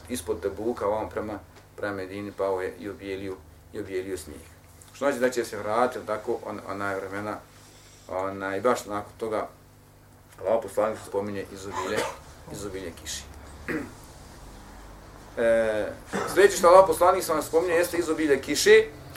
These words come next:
ali kaže manjak rastinja. Ali manjak rastinja, nema nebata. Znači nije nešto što, što, od čega se ljudi mogu oko, okoristiti. Hadis kod imama Ahmeda, od Ebu Hureyre, Allah poslanik sallallahu alejhi ve sellem kaže,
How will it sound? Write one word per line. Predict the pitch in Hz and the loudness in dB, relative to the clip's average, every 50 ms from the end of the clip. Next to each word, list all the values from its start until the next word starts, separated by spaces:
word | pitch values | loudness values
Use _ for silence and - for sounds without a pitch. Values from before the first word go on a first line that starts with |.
| - - - | -16 -10 0
ali | - 120 131 131 127 | 4 6 6 6 8
kaže | 151 151 143 143 139 135 | 6 6 6 6 2 0
manjak | 135 139 147 160 139 - 175 165 - | 2 4 4 4 4 4 2 0 2
rastinja. | 156 156 151 143 - - 151 135 120 110 95 82 - - - - - - - - - - 98 | 4 4 4 4 4 0 -2 -2 -2 -2 -2 -4 -6 -8 -10 -10 -10 -10 -10 -10 -10 -6 -4
Ali | 104 107 104 | -4 -2 -2
manjak | 104 107 113 120 131 151 175 202 214 214 - - - - - - - - - - - - - - - - - | -2 -2 -2 0 2 4 4 4 4 4 0 -6 -12 -14 -14 -16 -16 -16 -16 -16 -16 -16 -14 -14 -14 -6 0
rastinja, | 117 123 147 156 156 - - 143 131 120 113 107 101 | 6 8 8 8 6 4 0 -2 -2 -2 -2 -2 -2
nema | 110 127 147 147 147 | -2 0 0 2 2
nebata. | 143 139 127 123 127 127 127 127 127 120 101 - - - - | 2 4 6 8 8 8 8 8 6 4 0 -2 -6 -12 -16
Znači | - - - - 123 | -14 -14 -10 -6 -2
nije | 143 147 131 | 0 2 2
nešto | 131 147 156 - - 156 143 | 2 0 -2 -2 -2 -2 -2
što, | 143 - 147 139 120 117 113 | 0 0 0 -2 0 -2 -8
što, | - - - 123 123 123 | -8 -4 -4 -4 -4 -4
od | 123 120 | -6 -4
čega | - 131 135 147 143 | -2 2 6 6 6
se | 139 - 123 | 6 4 0
ljudi | 131 143 127 117 | -4 -4 -4 -2
mogu | 117 127 131 135 135 127 113 120 | 0 0 0 0 0 2 4 4
oko, | 123 - 147 160 - - - - - - - - - - - - - - - - - 180 170 147 - - | 4 4 2 0 0 -2 -8 -20 -20 -20 -18 -18 -18 -18 -18 -16 -16 -16 -16 -16 -14 -14 -14 -12 -8 -8
okoristiti. | 107 104 - 139 143 165 202 226 233 226 233 - - 120 104 - - - - - - - - - - - - | -6 0 2 4 6 6 6 6 4 4 0 -2 -2 -4 -6 -6 -8 -14 -18 -18 -20 -20 -18 -18 -14 -8 -2
Hadis | 120 147 175 196 185 | 0 2 2 0 0
kod | - 180 | 0 0
imama | 156 156 170 175 160 143 | 2 4 4 6 8 8
Ahmeda, | 139 - - 120 117 117 139 160 160 - - - - - - - - - - - - - - | 8 6 6 2 4 4 4 4 4 0 -6 -16 -18 -20 -20 -20 -20 -20 -20 -20 -16 -12 0
od | 123 135 | 4 4
Ebu | 147 139 131 | 4 4 4
Hureyre, | 123 127 127 147 165 165 147 | 2 4 6 6 6 6 6
Allah | 131 131 147 151 151 - | 6 6 4 4 2 0
poslanik | 131 123 - 151 160 160 151 139 | -2 -2 2 2 2 2 2 0
sallallahu | - 131 131 127 123 123 131 143 147 147 143 | -2 -2 -2 0 2 6 8 10 10 10 10
alejhi | 131 | 6
ve | 120 | 2
sellem | 117 - 120 113 | 0 -2 -4 -2
kaže, | - 123 120 117 113 120 151 170 | 2 2 2 2 2 2 0 0